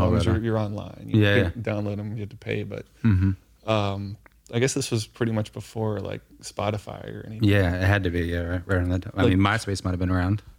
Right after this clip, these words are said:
Speaker 1: Like, that, she was al-, that label was always utilizing Bandcamp early on, and, um, which is a great, like, website for, for artists.
Speaker 2: You
Speaker 1: Even
Speaker 2: still
Speaker 1: s-,
Speaker 2: use
Speaker 1: even
Speaker 2: it?
Speaker 1: still, like,
Speaker 2: Yeah.
Speaker 1: yeah.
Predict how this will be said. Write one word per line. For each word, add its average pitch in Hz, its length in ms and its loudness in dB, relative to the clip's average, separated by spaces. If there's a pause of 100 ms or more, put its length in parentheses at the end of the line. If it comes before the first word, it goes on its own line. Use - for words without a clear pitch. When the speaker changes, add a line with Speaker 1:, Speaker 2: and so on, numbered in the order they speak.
(100)
Speaker 1:
Like, 117 280 0
that, 131 300 2
she 127 140 2
was 143 160 6
al-, 123 200 2
that 127 180 2
label 123 280 2
was 110 140 -4
always 113 300 -2
utilizing 107 640 -4
Bandcamp 107 580 -6
early 110 300 -2
on, 107 260 -4
and, 107 180 -6 (840)
um, 104 440 -2 (1200)
which 120 180 4
is 113 120 4
a 110 40 4
great, 107 520 2
like, 104 200 -4
website 107 560 0
for, 110 360 -2
for 110 160 -10
artists. 107 440 -8
Speaker 2:
You 113 80 4
Speaker 1:
Even 107 80 4
Speaker 2:
still 107 120 4
Speaker 1:
s-, 90 60 4
Speaker 2:
use 90 160 4
Speaker 1:
even 107 140 0
Speaker 2:
it? - 40 -4
Speaker 1:
still, 107 400 -4
like, 107 200 -6 (180)
Speaker 2:
Yeah. 101 160 4
Speaker 1:
yeah. 104 120 4